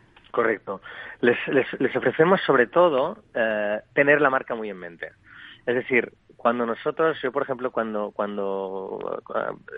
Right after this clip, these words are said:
estudio un potencial cliente, cuando estamos trabajando con un cliente y me voy a escuchar, eh, sus músicas, eh, sus, eh, su gestión sonora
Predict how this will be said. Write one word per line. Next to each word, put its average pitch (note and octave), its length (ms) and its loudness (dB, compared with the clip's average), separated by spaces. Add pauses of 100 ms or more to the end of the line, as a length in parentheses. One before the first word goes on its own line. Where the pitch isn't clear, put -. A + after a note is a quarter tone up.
(180)
estudio C3+ 320 2
un C3 80 4
potencial B2 480 4
cliente, B2+ 540 2
cuando G#2 200 -6
estamos A2 300 -4
trabajando A2 340 -4
con A2 120 -6
un G#2+ 60 -8
cliente A2 380 -2 (320)
y B2+ 120 -2
me G#2+ 160 2
voy A#2 360 2 (140)
a F#2+ 300 0
escuchar, A2 640 0 (120)
eh, F#2 540 -8
sus G#2 240 -8
músicas, A2 640 -2 (260)
eh, F#2+ 200 -6 (100)
sus, G2+ 180 -8 (160)
eh, F#2+ 40 -6 (380)
su G2+ 180 -4
gestión A2+ 420 2
sonora A2+ 420 4